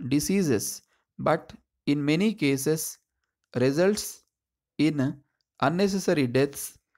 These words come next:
particularly of children. In this connection, I would very much like to emphasize that we should educate our people to maintain proper sanitation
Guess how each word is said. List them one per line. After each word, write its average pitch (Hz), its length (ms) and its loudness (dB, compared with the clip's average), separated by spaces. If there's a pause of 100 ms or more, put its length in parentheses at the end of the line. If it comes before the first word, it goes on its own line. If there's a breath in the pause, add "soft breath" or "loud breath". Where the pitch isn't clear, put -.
(260)
particularly 143 920 0 (220)
of 127 280 0
children. 123 520 -2 (420)
In 123 140 0
this 139 180 -2
connection, 120 600 -2 (640)
I 131 180 2
would 147 280 -2 (180)
very 131 260 2
much 143 260 -2
like 139 400 0 (240)
to 147 220 0
emphasize 143 720 0 (560)
that 156 360 0 (680)
we 156 120 0
should 196 320 2
educate 185 580 2
our 135 400 2 (340)
people 135 520 0 (420)
to 147 120 0
maintain 156 600 0 (160)
proper 135 600 2 (120)
sanitation 131 920 0